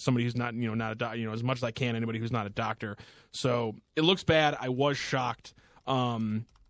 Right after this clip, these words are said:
I don't know what to take about Bob Myers crying like that. I, like, I, like, I wanna believe in the sincerity of human beings.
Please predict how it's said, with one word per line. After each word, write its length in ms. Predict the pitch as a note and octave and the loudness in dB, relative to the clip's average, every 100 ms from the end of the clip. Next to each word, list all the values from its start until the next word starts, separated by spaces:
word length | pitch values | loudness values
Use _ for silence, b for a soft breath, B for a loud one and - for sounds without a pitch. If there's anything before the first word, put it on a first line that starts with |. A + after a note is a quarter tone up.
| _ - _ _ _ D3 | _ -20 _ _ _ 4
I 100 | D#3 | 6
don't 320 | C3 F3+ A3+ | 6 6 6
know 80 | A3+ | 4
what 160 | A3+ | 4
to 80 | - | 0
take 400 | - D3+ C#3 - - | -6 -4 -4 -8 -14
about 260 | D3 C#3 A#2 | -2 -2 0
Bob 200 | C3 B2+ | 0 0
Myers 600 | B2 A#2 A2 G#2+ - - - _ _ _ _ _ - | -2 -4 -6 -8 -12 -16 -20 _ _ _ _ _ -4
crying 380 | - B2+ A2+ G2+ | 2 2 0 -6
like 160 | G2 | -8
that. 220 | F2+ F2 - _ | -6 -6 -8 _
I, 140 | C#3 C#3 E3 | 0 0 2
like, 200 | D3 C3+ | 2 2
I, 160 | D#3+ E3 | 2 2
like, 180 | D3+ C#3 | 0 4
I 120 | D#3 | 4
wanna 320 | C#3+ E3+ G#3+ | 6 4 4
believe 600 | F#3 E3+ E3+ E3+ F3 E3+ b b b | 2 0 0 -2 -4 -6 b b b
in 100 | D3+ | 0
the 60 | D#3 | 2
sincerity 500 | C#3+ C#3 D3+ D#3 D3+ | 2 2 2 2 0
of 80 | - | 0
human 280 | D3+ C#3+ | 2 2
beings. 500 | C3+ C#3 D3 E3 E3+ | 2 2 4 4 2